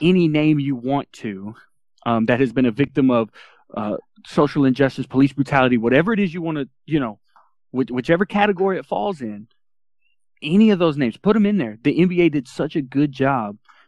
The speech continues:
of saying, "You know what? We don't care about our ratings. We don't care about, um, um, fans that are, are, that this is gonna put a bad taste in their mouth. We don't care about any of that. We care about our community, the N B A community," which, again,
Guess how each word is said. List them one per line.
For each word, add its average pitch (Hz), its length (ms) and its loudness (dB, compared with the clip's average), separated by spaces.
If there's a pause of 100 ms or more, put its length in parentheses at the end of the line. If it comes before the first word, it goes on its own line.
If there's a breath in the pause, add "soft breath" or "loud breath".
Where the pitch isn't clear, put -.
(120)
of 131 140 0
saying, 123 320 0
"You 127 80 0
know 131 100 0
what? 139 200 -2
We 131 100 0
don't 131 220 -2
care 151 500 -2
about 131 240 0
our 113 120 -2
ratings. 139 400 -4
We 127 60 -14
don't 113 200 -8
care 143 420 0 (340 soft breath)
about, 113 420 0 (380)
um, 107 420 -6 (120)
um, 101 360 -6
fans 135 380 4
that 123 160 4
are, 117 240 -2
are, 110 180 -4 (340)
that 110 140 -2
this 127 140 -2
is - 60 -14
gonna 123 160 0
put 120 140 -2
a 104 40 -2
bad 107 240 -2
taste 147 260 -2
in 156 80 0
their 139 80 2
mouth. 147 260 -2
We 131 80 0
don't 110 140 -4
care 131 200 0
about 117 220 -2
any 156 240 4
of 185 100 2
that. 127 280 0 (320 soft breath)
We 143 160 0
care 139 200 0
about 123 220 -2
our 107 100 -8
community, 156 720 -4 (200 soft breath)
the 127 160 2
N 170 80 6
B 196 140 4
A 202 100 2
community," 123 520 -4
which, 135 200 -4
again, 147 500 0